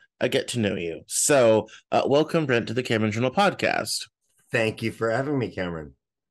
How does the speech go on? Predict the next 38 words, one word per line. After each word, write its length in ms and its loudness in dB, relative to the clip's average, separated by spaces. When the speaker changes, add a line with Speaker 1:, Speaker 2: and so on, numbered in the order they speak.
Speaker 1:
Oh, 400 4
well, 540 4
let's 320 4
begin 440 4
from 180 4
the 100 6
beginning. 680 2
Why 300 4
don't 300 2
you 180 0
tell 380 2
us 320 2
a 80 2
little 240 0
bit 320 2
about 340 2
yourself 540 2
and 100 -2
your 120 0
expertise 640 -4
and 80 -4
your 120 0
background, 540 0
and 100 0
we'll 120 0
go 140 0
from 200 -2
there. 240 0
Speaker 2:
All 280 4
right. 340 4
Well, 180 2
I 80 6
grew 260 2
up, 120 -2
I 80 -2
had 160 0
a 60 -4
great 360 -4